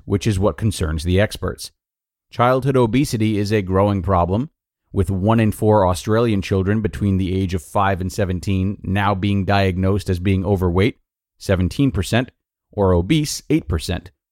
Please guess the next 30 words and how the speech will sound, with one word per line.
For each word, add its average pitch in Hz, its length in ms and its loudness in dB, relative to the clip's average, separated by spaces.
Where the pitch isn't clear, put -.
Watching 110 360 0
T 120 220 -2
V 139 240 0
or 101 120 2
playing 117 360 -2
video 123 320 2
games 92 420 -2
means 110 260 0
more 117 260 0
time 117 340 -2
is 92 80 -2
being 107 240 0
spent 95 320 -2
inactive. 110 640 -2
And 85 140 -6
during 147 300 4
that 95 220 2
time, 92 380 0
more 107 160 2
mindless 113 560 0
eating, 135 340 2
snacking, 135 640 0
and 104 180 0
exposure 120 540 0
to 104 160 -4
adverts 113 500 -2
for 104 140 -6
junk 120 260 -4
food 101 240 -2
occurs. - 520 -4